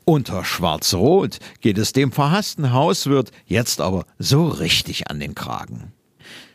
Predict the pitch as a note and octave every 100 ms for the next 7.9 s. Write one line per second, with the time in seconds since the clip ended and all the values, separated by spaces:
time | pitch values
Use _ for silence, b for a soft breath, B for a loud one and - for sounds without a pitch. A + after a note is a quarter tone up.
0 | B D#3+ A#3 C4+ A#3 - C#3 D#3 D3+ C3
1 | A2 G#2+ D#3 D3+ - D#3 D#3 B2+ G#2 -
2 | G2+ F#2 A2 F#2 G3+ G3+ C#3+ G2+ A2 F3+
3 | F3+ C#3+ - B2+ - F#2 F2 D#2 - G#2
4 | - - - A#2+ - - - G#2+ A#2 C3+
5 | C#3+ - - - F#3 G3+ F3 B2 A#2 A2
6 | G#2 C3 C#3+ B2 G#2+ G2+ F2+ E2+ F2+ F2
7 | E2+ B2 D3 C3+ A#2 A#2 E2+ G2 G2